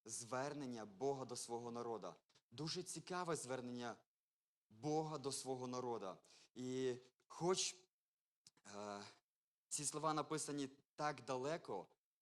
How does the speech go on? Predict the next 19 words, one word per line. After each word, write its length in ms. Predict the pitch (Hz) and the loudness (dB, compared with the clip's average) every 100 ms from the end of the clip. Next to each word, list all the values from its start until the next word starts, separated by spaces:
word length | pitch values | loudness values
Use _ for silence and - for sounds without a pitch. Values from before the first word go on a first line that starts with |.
| _ | _
але 240 | 139 135 | 2 2
вони 400 | 127 131 135 196 | 2 0 -2 -2
по-особливому 840 | - 151 143 - 135 147 190 180 | -4 0 2 2 -2 0 0 0
говорять 380 | 135 147 165 151 | -2 -2 0 0
сьогодні 440 | - 135 151 143 143 - | -2 0 0 0 -6 -6
і 120 | 151 | -6
до 300 | 135 110 139 | -6 -2 2
нас. 540 | 139 139 131 101 - - _ _ _ _ _ _ _ _ | 2 2 0 -2 -4 -8 _ _ _ _ _ _ _ _
«Народ 520 | 120 131 127 135 143 | 2 4 6 6 6
мій, 260 | 131 117 92 - _ _ _ _ _ _ _ _ _ | 2 -2 -4 -12 _ _ _ _ _ _ _ _ _
що 460 | - - 156 185 | 2 4 6 4
ще 520 | 175 - - 165 147 | 6 4 4 4 4
тобі 340 | 110 - 120 131 | 0 -4 -2 0
необхідно? 720 | 127 127 123 120 107 95 87 _ _ _ _ _ _ _ | 0 0 -2 -6 -8 -8 -12 _ _ _ _ _ _ _
Я 240 | 127 139 156 151 | -2 2 2 2
усе 600 | 147 131 - - 131 151 | 0 0 0 2 2 2
зробив 600 | 151 165 156 131 135 135 | 0 2 2 2 0 0
для 180 | 123 135 | 0 -2
тебе. 520 | 135 131 113 98 85 | 0 0 0 -2 -4